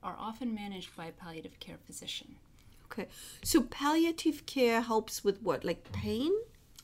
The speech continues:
Speaker 1: Pain is a big one.
Speaker 2: Okay.
Speaker 1: Um, but like I said, symptom management. So symptoms that people have at the end of life or, or during treatment. Sometimes it's shortness of breath. Sometimes it's anxiety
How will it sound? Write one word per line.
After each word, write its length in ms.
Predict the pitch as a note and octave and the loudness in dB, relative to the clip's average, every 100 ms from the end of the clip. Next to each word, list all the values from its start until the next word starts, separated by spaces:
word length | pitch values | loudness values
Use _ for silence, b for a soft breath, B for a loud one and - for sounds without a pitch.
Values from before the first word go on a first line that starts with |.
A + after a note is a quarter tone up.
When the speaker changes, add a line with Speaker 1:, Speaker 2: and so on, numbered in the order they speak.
| b b b b - | b b b b -6
Speaker 1:
Pain 400 | C4 B3 A#3+ C#4+ | 0 2 6 4
is 120 | C4 | 4
a 60 | A3+ | 2
big 240 | A3 F#3 | 2 0
one. 280 | F#3 B3 - - G#3 | -4 -4 -4 -2 -2
Speaker 2:
Okay. 360 | - G3+ G#3 | 2 4 4
Speaker 1:
Um, 360 | G#3 G3+ G3+ G3+ - - - | 4 0 -4 -8 -16 -16 0
but 140 | C#4 | 0
like 200 | C4 C4 | 2 -2
I 60 | C4+ | -2
said, 180 | C#4+ - | -4 -2
symptom 460 | - A3+ A3 B3 | -2 -2 -2 0
management. 500 | C#4+ G4+ F4 C#4+ D4 | 0 0 -2 -4 -8
So 120 | - G3+ | -10 -10
symptoms 540 | - A#3+ A#3+ B3+ A#3+ | -6 -6 -4 -4 -2
that 180 | A3 - | -4 -8
people 340 | - F#3 G3+ | -12 -10 -10
have 520 | G#3+ G#3+ F3+ D#3+ F3+ - - - | -10 -10 -8 -6 -6 -8 -18 -12
at 200 | F#3+ - | -10 -8
the 100 | G3 | -6
end 180 | F#3 F3+ | -6 -6
of 140 | F3 | -8
life 300 | E3 E3 E3+ - | -10 -8 -12 -12
or, 240 | F#3+ F3+ - - - - | -10 -10 -12 -20 -20 -10
or 300 | G3+ G#3+ G3+ | -2 -2 -2
during 360 | E3+ F3 F3+ | -4 -4 -4
treatment. 460 | - F3+ - - - | -6 -12 -10 -12 -10
Sometimes 500 | - F#3 F3+ F#3 F3+ | -10 -10 -8 -10 -10
it's 160 | - | -10
shortness 460 | - G3 - E3+ E3+ | -10 -10 -10 -8 -10
of 180 | E3+ E3+ | -12 -12
breath. 360 | F3 F#3 B3 - - b b b b b | -12 -12 -14 -20 -20 b b b b b
Sometimes 640 | - G3 F#3 G3 F3 F3+ E3 | -10 -8 -8 -8 -6 -6 -8
it's 200 | E3+ - | -10 -10
anxiety 880 | F#3+ F3+ F3 E3 E3+ F3 G3+ C#4+ | -8 -8 -8 -8 -6 -8 -8 -10